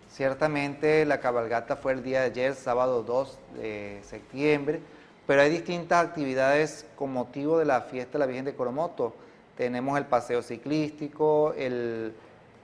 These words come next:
la ruta de Kilómetro de Fe, tendremos también una procesión,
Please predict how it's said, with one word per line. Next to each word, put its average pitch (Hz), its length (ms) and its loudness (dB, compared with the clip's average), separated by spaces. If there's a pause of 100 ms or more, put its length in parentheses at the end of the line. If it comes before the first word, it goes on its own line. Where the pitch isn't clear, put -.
(160)
la 127 200 2
ruta 123 300 -2
de 135 100 2
Kilómetro 123 480 -2
de 117 140 2
Fe, 147 680 2 (280)
tendremos 123 640 0
también 123 720 -4
una 127 680 0 (360)
procesión, 147 1120 2